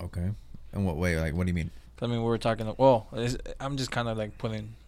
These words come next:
Speaker 2: uh, what we were talking about, pressure being put on Burrow, and
Speaker 1: Okay.
Speaker 2: now probably releasing a little bit of the pressure off of Dak, uh, saying that he'll, I mean, he's experienced.
Speaker 1: Yes, he is. He has a lot
Speaker 2: Uh,
Speaker 1: of experience.
Speaker 2: and, uh, let's say Dak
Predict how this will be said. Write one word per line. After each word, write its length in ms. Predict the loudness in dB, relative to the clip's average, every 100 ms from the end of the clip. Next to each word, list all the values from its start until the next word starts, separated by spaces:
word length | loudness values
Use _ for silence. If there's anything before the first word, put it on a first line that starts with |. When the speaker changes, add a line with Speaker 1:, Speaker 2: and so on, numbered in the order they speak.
| -8
Speaker 2:
uh, 220 | -6 -6
what 180 | 0 4
we 60 |
were 80 | 6
talking 240 | 6 4
about, 300 | 6 4 4 -2 -2
pressure 280 | 2 4 2
being 200 | -2 0
put 180 | 2 4
on 280 | 4 0 -6 2
Burrow, 340 | 8 8 8 2 -16 -20 -20 -16 -10
and 100 | 0 6
Speaker 1:
Okay. 80 | 8
Speaker 2:
now 160 | 6 2 -10 4
probably 220 | 6 6
releasing 340 | 4 0 -2
a 40 | -2
little 120 | 0
bit 80 | 0
of 40 | 0
the 100 | -2
pressure 400 | 0 0 0 0
off 200 | 0 -2
of 160 | -6 -6 0
Dak, 300 | 2 2 2
uh, 340 | 4 6 8 6
saying 240 | 4 4
that 120 | 2
he'll, 480 | 2 4 4 2 -2 -8
I 80 | -4
mean, 260 | 0 0 -2 -10 -18 -2
he's 160 | 2
experienced. 520 | 2 0 0 0 -4 -12 -18 -18 -16 -16 -16 -4
Speaker 1:
Yes, 240 | -2 0
he 140 | 0 0
is. 300 | 0 -4 -12 -18 -8
He 60 | 4
has 80 | 6
a 40 |
lot 300 | 8 8 6
Speaker 2:
Uh, 20 |
Speaker 1:
of 60 | 2
experience. 380 | -2 -4 -4 -2
Speaker 2:
and, 260 | 0 0 2
uh, 500 | 4 6 4 2 -2 -8 -18 -18 -18 -18 -18 -12
let's 240 | 0 2 4
say 140 | 2
Dak 480 | 2 4 4 4 -2